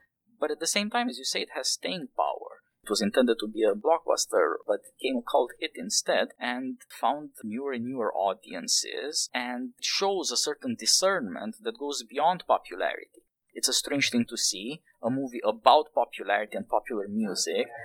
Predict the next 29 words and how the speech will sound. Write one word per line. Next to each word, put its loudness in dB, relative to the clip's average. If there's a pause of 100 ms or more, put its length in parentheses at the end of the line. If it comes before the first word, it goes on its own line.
(120)
that -2
itself -2
was -10
not 2
at 2
all 0
popular, -2
but -6
is -6
instead 2 (400)
quite 0 (100)
true -4
to -12
the 0
phenomenon 2
it -14
describes 0
in -8
a -4 (140)
careful -2
and -6
fairly -4
loving 2
manner. -2 (440)
So -6 (120)
maybe -6
we -12
should -6
start 2